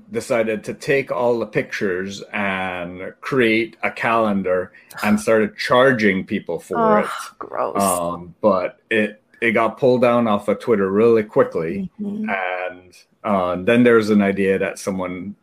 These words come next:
Speaker 1: said that they would create a calendar just for charity
Speaker 2: Mm.
Speaker 1: and donate all of the proceeds to, uh, junior women to go to conferences and things like that. I don't
Speaker 2: Wow.
Speaker 1: know if that became a true thing or not, but, uh, that's, that's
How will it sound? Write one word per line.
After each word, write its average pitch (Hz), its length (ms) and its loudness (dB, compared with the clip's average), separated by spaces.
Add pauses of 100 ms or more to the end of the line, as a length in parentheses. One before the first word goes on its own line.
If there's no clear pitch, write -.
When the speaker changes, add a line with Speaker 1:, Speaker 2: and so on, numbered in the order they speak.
(100)
Speaker 1:
said 92 340 -2
that 95 180 -4
they 95 100 -2
would 87 140 -6
create 98 260 0
a 90 60 -2
calendar 90 420 -4
just 85 240 -6
for 104 120 -4
charity 95 580 2 (420)
Speaker 2:
Mm. 101 60 -2 (260)
Speaker 1:
and 90 180 -6
donate 98 520 2
all 95 440 0
of 90 460 -2
the 90 80 -4
proceeds 90 800 -6
to, 85 640 -2 (320)
uh, 101 220 2
junior 107 440 8
women 95 400 4
to 95 120 -4
go 90 140 4
to 85 120 0
conferences 87 800 -6
and 85 180 -8
things 85 260 -6
like 82 200 -6
that. 82 280 -4
I 101 60 -2
don't 101 160 2
Speaker 2:
Wow. - 60 -6
Speaker 1:
know 98 80 -2
if - 80 -8
that 98 180 -2
became 90 540 -6 (960)
a 104 80 0
true 143 240 4
thing 87 280 4
or 80 120 2
not, 82 320 -2
but, 82 340 -2
uh, 87 240 -4
that's, 85 440 -6
that's - 400 -10